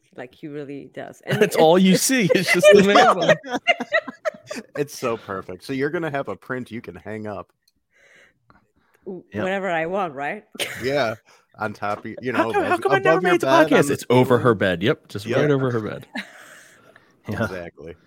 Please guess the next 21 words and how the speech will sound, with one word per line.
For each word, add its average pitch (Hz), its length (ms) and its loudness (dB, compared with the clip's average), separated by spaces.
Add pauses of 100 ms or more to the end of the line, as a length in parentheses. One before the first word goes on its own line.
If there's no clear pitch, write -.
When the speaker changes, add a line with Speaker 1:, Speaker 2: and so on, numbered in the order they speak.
Speaker 4:
It's - 100 -14
on. 131 180 2
It's 98 180 -6
actually 117 380 -2
on 104 220 -2
the, 92 200 -8 (300)
the 98 160 -12
ceiling. 104 420 -8 (100)
We 101 120 -10
don't 110 140 -2
know 107 60 -2
how 107 140 -4
she - 160 -12
did 104 200 -4
it, 92 160 -10
but 92 140 -10
she - 140 -20
did. 92 280 -6 (340)
Speaker 3:
Yeah. 87 320 -14
Speaker 4:
Um, 110 360 -12 (920)
Speaker 1:
I, 196 360 -2